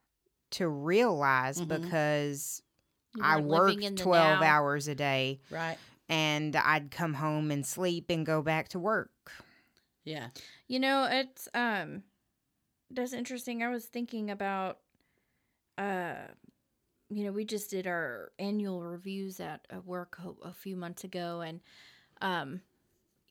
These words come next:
Speaker 3: a lot of times whenever they, you have, like, interviews or you have to introduce yourself, um,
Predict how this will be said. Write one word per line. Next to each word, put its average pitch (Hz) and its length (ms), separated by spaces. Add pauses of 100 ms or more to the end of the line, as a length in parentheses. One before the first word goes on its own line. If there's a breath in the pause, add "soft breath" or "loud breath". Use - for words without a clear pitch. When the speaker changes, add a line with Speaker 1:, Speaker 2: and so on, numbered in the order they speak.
(120)
Speaker 3:
a 294 60
lot 381 240
of - 80
times 285 320
whenever 254 380
they, 220 960
you 233 320
have, 233 180
like, 208 240
interviews 220 920
or 196 180
you 202 140
have 220 140
to - 80
introduce 208 540
yourself, 202 840 (500 soft breath)
um, 180 520